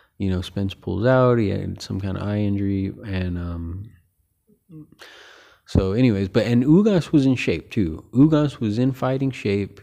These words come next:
He was training to fight on that, on the undercard. I don't know if he was, like, the co-main event or whatever, but so he, Ugas, it wasn't off the couch, Ugas. Ugas was in shape,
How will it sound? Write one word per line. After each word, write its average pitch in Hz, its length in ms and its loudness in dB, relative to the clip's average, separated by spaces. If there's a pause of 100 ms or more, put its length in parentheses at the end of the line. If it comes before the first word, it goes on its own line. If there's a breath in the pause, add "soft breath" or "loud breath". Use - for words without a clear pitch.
He - 200 -2
was 101 180 2
training 120 840 -2 (640 soft breath)
to - 100 -2
fight 104 340 -2
on 135 220 2
that, 110 400 -2
on 107 160 2
the 87 80 0
undercard. 120 680 0 (1400)
I 92 100 -2
don't 110 140 4
know 107 100 6
if 98 100 -2
he 110 80 2
was, 98 100 2
like, 92 120 -2
the - 80 -20
co-main 110 400 2
event 98 240 0
or 92 80 0
whatever, 101 380 2
but 87 300 -2 (600 loud breath)
so - 160 2
he, - 420 -2
Ugas, 175 460 6
it 127 100 6
wasn't 156 360 6
off 135 220 2
the - 60 -8
couch, - 540 -2 (200)
Ugas. - 480 -6
Ugas 147 440 4
was 113 140 2
in 101 120 2
shape, - 480 -2